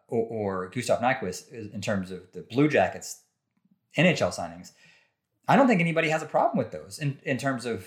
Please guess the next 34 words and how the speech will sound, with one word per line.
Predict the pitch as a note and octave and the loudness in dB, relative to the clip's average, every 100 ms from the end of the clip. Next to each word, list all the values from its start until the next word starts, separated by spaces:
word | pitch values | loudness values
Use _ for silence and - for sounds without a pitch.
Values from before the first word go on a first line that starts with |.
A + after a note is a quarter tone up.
| - _ _ | -18 _ _
term | - C3 B2+ A#2+ G#2 | 0 2 2 0 -4
or | G#2 | 0
money. | B2+ D#3+ F2 F2+ _ _ - | 2 2 -2 -12 _ _ 0
Like, | C3 - | 0 0
like | C3+ A#2+ | -2 -2
Sid | - A3+ G3 | -2 -6 -2
said, | A#2 A2 | -2 0
good | E3 | 2
job, | E3 A#2+ | 4 4
Jarmo. | B2 E3 A2 F2+ - _ _ _ _ | 2 0 0 -6 -12 _ _ _ _
It, | C#3 D3 | 0 2
it | D#3 | 4
is | F3+ | 4
nice | D#3+ D#3+ - | 4 2 0
to | |
know | D3+ D3+ | -2 -2
that | C3+ A2 | -2 -4
the, | G#2+ A2 - _ - | -6 -8 -14 _ -12
the | |
Blue | A2+ C3 | -4 2
Jackets | C3 A#2+ A2+ | 2 2 0
have | D3+ | -2
a | B2+ | -2
G | G#2 G2 | -4 -4
M | F#2+ | -6
that's | F2+ | -8
not, | G#2+ A#2+ A2 - - _ _ _ _ _ | 0 2 0 -4 -18 _ _ _ _ _
for | - | -4
the | G#2 | 0
most | A2+ A2+ | 0 2
part, | G2 F#2+ | -2 -2
going | G#2+ G#2+ | -6 -6
to | - G2+ | -8 -12
throw | - F#2+ G#2 G#2 F#2 E2+ | -12 -2 2 2 0 -6